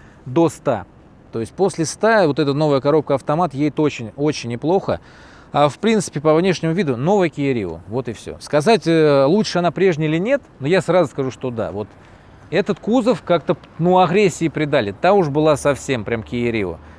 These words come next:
Пятнадцатые колёса, всё, абсолютно стандартная машина, не чипованная. Это Приора, до рестайл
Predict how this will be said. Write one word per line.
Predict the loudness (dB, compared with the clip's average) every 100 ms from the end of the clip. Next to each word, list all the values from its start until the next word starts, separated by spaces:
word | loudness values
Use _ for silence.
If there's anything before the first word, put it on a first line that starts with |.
| -8
Пятнадцатые | -4 0 0 0 0
колёса, | 2 4 4 2 -2 -2 -10 -20
всё, | -4 -2 0
абсолютно | -2 2 2 2
стандартная | 0 2 2 0
машина, | -4 -2 -2
не | -2
чипованная. | -2 -4 -4 -4 -10 -10 0
Это | 0 2
Приора, | 4 6 6 4 0 0
до | 4
рестайл | 4 2 4 4 4